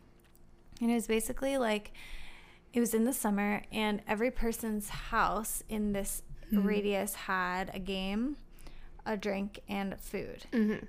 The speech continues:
Speaker 1: And we would walk from house to house. And then there was, like, teams. So you were on the team with who you lived with, and you
Speaker 2: Mm-hmm.
Speaker 1: had uniforms. And there was, like, scores being
Speaker 2: Yeah.
Speaker 1: kept of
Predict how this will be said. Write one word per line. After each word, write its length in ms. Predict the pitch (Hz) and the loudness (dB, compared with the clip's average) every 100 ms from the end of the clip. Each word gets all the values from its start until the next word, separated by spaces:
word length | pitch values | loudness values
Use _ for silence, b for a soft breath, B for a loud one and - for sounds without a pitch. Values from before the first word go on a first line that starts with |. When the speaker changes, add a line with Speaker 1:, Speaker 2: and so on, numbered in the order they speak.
| - | -2
Speaker 1:
And 240 | 226 220 | 0 2
we 120 | 214 214 | 2 2
would 140 | 202 | 2
walk 260 | 196 160 - | 2 0 0
from 200 | - 196 | -4 -2
house 220 | 170 - | -4 -4
to 60 | - | -6
house. 540 | - 139 - - - - | -4 -4 -4 -10 -10 -8
And 320 | 214 214 208 196 | -2 0 2 2
then 220 | 202 202 | 2 2
there 120 | 196 | 0
was, 180 | 196 190 | -2 -2
like, 340 | 190 196 - - | 0 -2 -4 -10
teams. 420 | - 285 226 220 - | 0 2 4 2 -2
So 180 | - 214 | 0 2
you 300 | 208 202 233 | 4 4 6
were 100 | 233 | 6
on 120 | 240 | 4
the 60 | 247 | 2
team 220 | - 220 | 0 0
with 140 | 214 | 0
who 80 | 247 | -2
you 100 | 254 | -2
lived 220 | 226 - | 0 -2
with, 220 | 143 160 - | -2 -2 2
and 100 | 226 | 6
you 60 | 208 | 8
Speaker 2:
Mm-hmm. 80 | 202 | 6
Speaker 1:
had 100 | 180 | 0
uniforms. 840 | 185 196 185 185 180 202 262 - - B B B B B B B - | 0 0 0 0 0 2 0 -4 -12 B B B B B B B 0
And 540 | 226 214 208 202 202 - | 2 4 4 4 0 2
there 100 | 220 | 2
was, 160 | 208 202 | 4 4
like, 360 | 180 - - - - - - - - - - - - | 2 0 -8 -18 -18 -18 -16 -16 -16 -16 -16 -18 -12
scores 640 | - - 262 190 - - - - | -8 -2 0 0 -2 -10 -12 -4
being 120 | 233 | 2
Speaker 2:
Yeah. 140 | 196 190 | 2 2
Speaker 1:
kept 280 | 214 - | -2 0
of 140 | 196 | -2